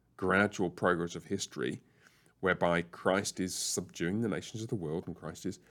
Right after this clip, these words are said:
uh, causing his kingdom to expand and the gospel is growing and more and more people are being drawn to faith in him, with the usual ups and downs throughout history, ups and downs sometimes lasting decades or generations or more.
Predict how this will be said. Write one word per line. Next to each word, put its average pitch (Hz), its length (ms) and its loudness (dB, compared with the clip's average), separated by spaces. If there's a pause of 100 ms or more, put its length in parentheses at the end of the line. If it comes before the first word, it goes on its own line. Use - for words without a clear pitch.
(380)
uh, - 140 -16
causing 101 360 4
his 101 140 0
kingdom 87 280 -2
to - 100 -8
expand 80 340 -4
and 90 80 -6
the 90 60 -8
gospel - 340 -4
is 101 120 2
growing 85 420 0
and 80 80 -4
more 90 180 4
and 95 80 2
more 85 140 0
people - 280 -8
are 85 40 -4
being 87 260 -4 (140)
drawn 80 220 -4
to 85 80 -14
faith 110 400 -2
in 80 120 -8
him, - 360 -10 (100)
with 135 260 2 (260)
the 127 180 4
usual 131 460 2
ups - 340 -4
and 117 120 0
downs 78 480 -4
throughout 82 400 0 (140)
history, 90 440 -2 (420)
ups 101 200 2
and 101 100 4
downs 95 280 6
sometimes 90 420 -4
lasting 87 400 -4
decades 90 520 -2
or 78 80 -6
generations 82 760 -4
or 85 80 -6
more. 87 380 2